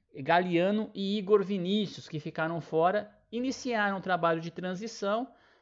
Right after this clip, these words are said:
então estão treinando, podem ser relacionados, mas dificilmente, é, vão, vão começar aí o jogo,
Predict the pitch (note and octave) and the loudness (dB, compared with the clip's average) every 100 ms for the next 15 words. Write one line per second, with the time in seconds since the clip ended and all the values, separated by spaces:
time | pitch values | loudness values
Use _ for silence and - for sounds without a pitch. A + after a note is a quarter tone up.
0 | _ F#3+ F#3+ G3 G3+ F#3 - - - - | _ -12 -2 0 0 -2 -10 -20 -20 -4
1 | G3+ G3+ G3+ A3+ G#3 F3 G3+ A3 G#3+ - | -2 0 0 0 0 0 0 -2 -6 -12
2 | _ - A3+ C4 A#3 A3 - G3 E3+ E3 | _ 2 6 6 4 0 0 0 2 0
3 | E3 D#3+ A3+ C#4 F#3+ G#3+ G#3+ - A3 G#3+ | -2 -2 -4 -2 0 0 -2 -12 -6 -4
4 | G#3+ G#3+ - A3 G#3+ C4 A#3 D#3 E3 F3+ | -2 -4 -4 -4 -4 -4 -2 -2 -4 -8
5 | - _ _ _ _ D#3 D#3+ D#3 D3+ C3+ | -18 _ _ _ _ -2 2 4 4 2
6 | - D3 E3 F3 F3 E3 D3+ C#3+ C3+ B2 | 2 4 6 4 4 2 2 2 0 -4
7 | A#2+ C3+ E3 E3 F3+ F#3+ F3 - E3+ E3 | -4 -2 -2 -2 -2 0 -4 -4 0 0
8 | C#3+ D#3+ F3 - - F#3 C3 C3 D#3 D#3+ | 0 -2 -4 -6 -4 -2 0 0 0 0
9 | E3+ | -2